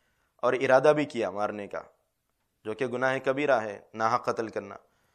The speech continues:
अगर किसी ने ये किया है तो इस्लाम में क़िसास है उसके बदले में, जान के बदले जान ली जाएगी। और अगर लाठी वाठी से मारा, सामने वाला मर गया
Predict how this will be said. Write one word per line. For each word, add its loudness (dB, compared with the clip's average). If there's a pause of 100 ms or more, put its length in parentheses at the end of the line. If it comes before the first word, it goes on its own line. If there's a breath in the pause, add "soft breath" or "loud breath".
(200)
अगर 2
किसी -6
ने 0
ये 2
किया 2
है -4
तो -6
इस्लाम 0
में -4
क़िसास 0
है -8
उसके -8
बदले -6
में, -20 (1600)
जान 2
के -4
बदले 0
जान 0
ली -4
जाएगी। -10 (1300)
और 4
अगर 2
लाठी 6
वाठी 4
से -4
मारा, 4
सामने 0
वाला 4
मर 2
गया -8